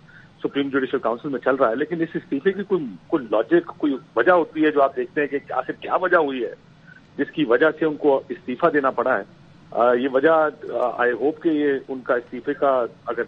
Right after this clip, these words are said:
सामने आए तो हम जान सकें कि आखिर किस बुनियाद पर, किस वजह से उन्होंने ये इस्तीफा दिया। उन्होंने अभी एक dissenting note तो लिखा था, आज आपको पता ही होगा कि आज जो Supreme Judicial Council का इजलास था उससे माजरत कर ली थी उन्होंने,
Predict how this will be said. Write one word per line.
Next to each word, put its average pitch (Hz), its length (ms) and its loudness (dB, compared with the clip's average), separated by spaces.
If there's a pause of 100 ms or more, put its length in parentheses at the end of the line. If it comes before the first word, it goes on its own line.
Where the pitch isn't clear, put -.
(220)
सामने 131 360 -4
आए 139 300 2 (400)
तो 120 100 -2
हम 120 320 -6 (100)
जान 117 200 0
सकें 160 280 -4
कि 143 100 -2
आखिर 147 240 -2 (200)
किस 214 120 -4 (160)
बुनियाद 135 460 2
पर, 131 100 0
किस 175 180 -4 (140)
वजह 180 200 2
से 175 140 -4
उन्होंने 135 320 -4 (520)
ये 135 120 0
इस्तीफा 135 300 0
दिया। 131 240 2
उन्होंने 170 200 2
अभी 147 180 2
एक 143 220 -4
dissenting 131 560 0
note 139 180 -2
तो 131 60 -6
लिखा 127 280 0
था, 156 120 0
आज 147 240 2
आपको 123 300 -2 (680)
पता 123 160 -2
ही 160 60 2
होगा 156 240 0
कि 147 120 -4
आज 131 180 2
जो 131 280 -4
Supreme 131 300 -12
Judicial 131 300 -6
Council 143 300 -8
का 135 100 -2
इजलास 120 300 -4
था 127 260 -4 (420)
उससे 143 200 -2
माजरत 127 440 0
कर 147 100 2
ली 147 120 -2
थी 151 140 -6
उन्होंने, 143 380 -4